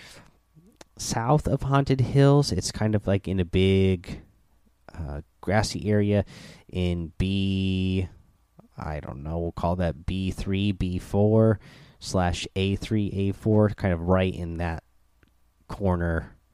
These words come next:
of all those quad-, quadrants there. But that's where you can go get those challenges done. Obviously, you're gonna wanna take a weapon with you.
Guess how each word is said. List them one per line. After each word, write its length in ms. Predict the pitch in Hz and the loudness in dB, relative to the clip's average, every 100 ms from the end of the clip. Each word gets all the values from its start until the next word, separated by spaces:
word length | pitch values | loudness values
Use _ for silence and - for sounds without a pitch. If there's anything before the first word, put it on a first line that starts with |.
| _ _ _ _ | _ _ _ _
of 240 | 90 85 | -4 -4
all 380 | 78 87 82 85 | -4 -2 -2 -2
those 260 | 82 78 - | -2 -4 -4
quad-, 400 | - 90 82 80 - | -6 -4 -4 -6 -14
quadrants 640 | - - 85 82 80 78 - | -8 -2 -2 -2 -6 -6 -6
there. 300 | 76 - - _ _ - - - | -8 -10 -16 _ _ -20 -20 -14
But 80 | - | 0
that's 160 | 107 127 | 0 4
where 80 | 147 | 2
you 60 | |
can 120 | 123 | 2
go 140 | 120 107 | 2 2
get 160 | - | 2
those 160 | - 98 | -2 -2
challenges 480 | - 95 92 82 78 | 0 -2 -2 -4 -4
done. 380 | 90 87 85 - - - - _ _ | 0 0 -2 -6 -14 -20 -20 _ _
Obviously, 800 | 87 92 92 - 110 98 95 - - | -4 0 -2 -2 0 2 0 -4 -16
you're 220 | - 98 95 | -6 -4 2
gonna 400 | 107 107 107 92 | 4 4 4 2
wanna 400 | 90 92 95 92 | 2 0 0 -2
take 480 | - 92 90 - - - - - | -2 -2 -4 -8 -20 -20 -20 -4
a 140 | 95 | 0
weapon 380 | 87 85 - 82 | 2 0 -2 -4
with 200 | 80 85 | -6 -6
you. 160 | 87 | -2